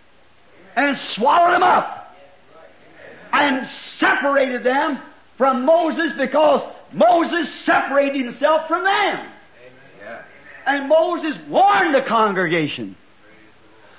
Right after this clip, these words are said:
Speaker 1: "Don't fool with that kind of a group.
Speaker 2: Amen.
Speaker 1: Get away from them."
Speaker 2: Hallelujah.
Speaker 1: Now, you know the Scriptures.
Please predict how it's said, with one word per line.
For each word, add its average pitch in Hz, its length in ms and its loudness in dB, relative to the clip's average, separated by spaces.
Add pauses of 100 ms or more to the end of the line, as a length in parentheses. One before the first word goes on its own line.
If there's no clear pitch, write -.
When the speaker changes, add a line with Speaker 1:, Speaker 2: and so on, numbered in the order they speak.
(280)
Speaker 1:
"Don't 370 340 2 (280)
fool 381 360 4
with - 240 0
that - 320 -2
kind 349 240 0
of 339 60 2
a 359 120 0
group. 370 360 0 (1500)
Speaker 2:
Amen. 226 360 -12 (260)
Speaker 1:
Get 381 160 2
away 427 420 2
from 269 260 0
them." 135 160 -10 (920)
Speaker 2:
Hallelujah. 131 1080 -10 (1000)
Speaker 1:
Now, 170 140 -4
you 190 180 -8
know 254 280 -4
the 285 100 -10
Scriptures. - 440 -16